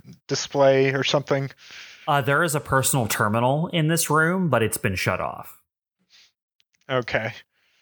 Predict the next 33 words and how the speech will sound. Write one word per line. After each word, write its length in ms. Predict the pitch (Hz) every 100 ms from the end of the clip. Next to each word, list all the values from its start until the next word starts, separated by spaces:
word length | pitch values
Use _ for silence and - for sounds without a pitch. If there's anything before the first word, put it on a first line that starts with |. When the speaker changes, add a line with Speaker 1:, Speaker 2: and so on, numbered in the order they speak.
| _ _ _
Speaker 1:
Um, 400 | 131 131 127 123 117 - - _ _ _ _ _ _ _ _ _ - -
I'll, 200 | 143 135
I'll, 180 | - 131 -
I'll 160 | 131
say, 440 | - - 143 131 127
uh, 320 | 135 127 120 - - - - - _ -
you 160 | 147
could, 260 | 170 151 139
uh, 260 | 151 151 - _ _ _ -
you 120 | 147
know, 160 | 131
if 140 | 123 -
you 60 |
need 220 | 156 233 190
something 400 | 202 175 160 143
to 80 | 131
do, 440 | 165 202 135 135 139
I 160 | 143
can 160 | 147 147
give 180 | 165 165
you 160 | 139
access 540 | 139 151 - 143 - -
to 100 | 143
my 340 | 123 117 113 -
full 340 | - 175 156
library 760 | 131 143 143 139 117 107 110 117
of 220 | - 131
all 200 | 139 135
the 80 | 131
movies 440 | 123 139 135 123 131
I've 200 | 113 -
been 200 | 110 104
in. 220 | 107